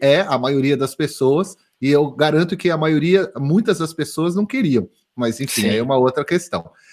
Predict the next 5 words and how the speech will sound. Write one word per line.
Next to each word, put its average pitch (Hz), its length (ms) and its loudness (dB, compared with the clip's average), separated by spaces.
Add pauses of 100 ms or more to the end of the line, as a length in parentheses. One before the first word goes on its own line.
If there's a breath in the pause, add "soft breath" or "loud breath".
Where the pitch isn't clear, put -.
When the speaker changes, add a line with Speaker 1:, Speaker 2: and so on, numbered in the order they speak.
(200 soft breath)
Speaker 1:
A 135 100 2
gente 175 560 2
é, 147 720 2
é 127 200 -2
obrigado 175 840 2